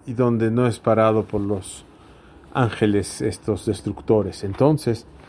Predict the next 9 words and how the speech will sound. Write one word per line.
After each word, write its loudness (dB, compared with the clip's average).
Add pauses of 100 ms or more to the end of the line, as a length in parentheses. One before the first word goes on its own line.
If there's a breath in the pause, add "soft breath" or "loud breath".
(380 loud breath)
es -2
un 4
buen 4 (180)
consejo 2 (180)
que -6
la 0
persona 2
se 0
dedique 0